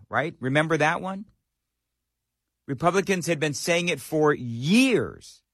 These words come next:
before the media finally admitted that, yes, those racist Republicans may be right. covid may have actually come from a Chinese lab. It did, by the way. Hunter Biden's laptop. Now, how long did M S N B C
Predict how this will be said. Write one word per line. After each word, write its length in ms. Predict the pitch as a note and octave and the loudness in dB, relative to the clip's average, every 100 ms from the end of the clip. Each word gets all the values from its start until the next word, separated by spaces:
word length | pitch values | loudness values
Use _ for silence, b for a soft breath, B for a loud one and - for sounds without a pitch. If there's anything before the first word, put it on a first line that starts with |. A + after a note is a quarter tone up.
| _ _ _ _ _ | _ _ _ _ _
before 580 | D3+ D3 - E3+ G#3 A#3+ | 0 0 -2 2 4 4
the 160 | G#3+ A#3+ | 2 0
media 580 | G#3 F#3 F#3 F#3 F#3+ F#3 | 2 2 2 0 0 -2
finally 640 | - D3+ E3 F3 F#3 - | 0 2 2 2 0 0
admitted 440 | D3+ D3 C#3+ C#3 | -2 0 -2 -2
that, 160 | E3 D3 | -4 0
yes, 640 | G3+ D4 - A2 - - _ _ _ _ | 0 2 0 -4 -10 -18 _ _ _ _
those 280 | - F3+ C#3+ | 2 2 2
racist 720 | B2 A#2+ A3 C#4 A3 B3 - | -6 -2 0 2 0 -6 -6
Republicans 720 | A3+ F3+ G#3+ G#3+ G#3+ G#3+ F#3+ C3 | -6 -2 2 2 2 0 -2 -2
may 260 | E3 A#3 | 2 2
be 180 | F3+ G#3 | 2 0
right. 360 | D3 D3+ D#3 - | 4 4 4 0
covid 400 | F#3 G3 G#3 E3 | 2 4 4 2
may 280 | E3+ A3+ | 2 4
have 160 | C4 G#3 | 4 6
actually 420 | G3 G3 - F#3 | 4 2 -2 -2
come 540 | F3+ G#3+ G3 C3 D#3+ - _ _ _ _ _ | -2 0 2 0 -4 -12 _ _ _ _ _
from 180 | - E3+ | 0 0
a 60 | F#3 | 0
Chinese 500 | - D#3 E3+ G3+ - | 2 4 4 0 2
lab. 440 | B3+ F#3+ - - - _ _ _ _ _ _ _ _ | 2 2 -2 -10 -20 _ _ _ _ _ _ _ _
It 180 | B2+ A2+ | -6 -2
did, 320 | B2+ A2 D#2+ - _ | 0 0 0 -8 _
by 140 | - D#2+ | -12 -10
the 100 | D#2+ | -10
way. 200 | D#2 F#2+ - _ _ _ _ _ _ | -14 -16 -20 _ _ _ _ _ _
Hunter 260 | - A3+ A3+ | 0 2 4
Biden's 400 | G#3 G#3+ G#3 D3+ | 4 4 2 2
laptop. 580 | F#3+ A3 - A2 D2 - | 4 4 2 -6 -6 -2
Now, 180 | D3 D3 | 0 0
how 320 | D#3 A#3 C#4+ | 4 4 6
long 380 | C4 F3+ F3+ D3+ | 6 6 6 2
did 240 | D3+ C#3 | 0 0
M 220 | E3 G3 G#3+ | -2 0 0
S 220 | G3 - | -2 -2
N 200 | E3 D3 | -4 -2
B 160 | C#3+ | -4
C 420 | B2+ - A#2 G2 | -4 -6 -6 -6